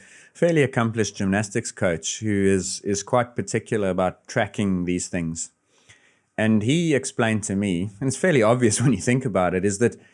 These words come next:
as technology has improved the equipment that is used, not only for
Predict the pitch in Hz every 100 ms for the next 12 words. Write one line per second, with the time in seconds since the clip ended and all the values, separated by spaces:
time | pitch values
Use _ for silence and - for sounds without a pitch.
0 | _ _ _ 120 165 156 - 151 123 113
1 | 110 123 117 107 104 98 101 95 113 107
2 | 101 95 98 139 - 117 98 101 95 90
3 | 98 90 82 127 151 151 143 127 - 107
4 | 98